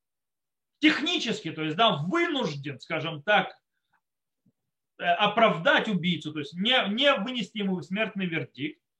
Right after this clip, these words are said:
то есть, да, несмотря на то, что сам суд верит в его преступность, несмотря на то, что сам суд верит, что человек преступник.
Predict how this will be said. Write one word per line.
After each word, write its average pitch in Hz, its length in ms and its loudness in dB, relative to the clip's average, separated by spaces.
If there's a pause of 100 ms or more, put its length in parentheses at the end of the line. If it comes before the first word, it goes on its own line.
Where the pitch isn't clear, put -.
(380)
то 170 80 -6
есть, 170 100 -4
да, 208 100 2
несмотря 311 520 4
на 330 100 6
то, 339 120 -4
что 311 140 -6
сам 320 300 0
суд 294 420 -8
верит 285 300 -4
в 220 60 -12
его 262 260 -6
преступность, - 720 -12 (520)
несмотря 214 380 4
на 311 60 2
то, 302 60 0
что 285 160 -4
сам 277 220 -2
суд 294 380 -6
верит, 277 400 -2
что 240 160 -10
человек 254 300 0
преступник. 226 760 -6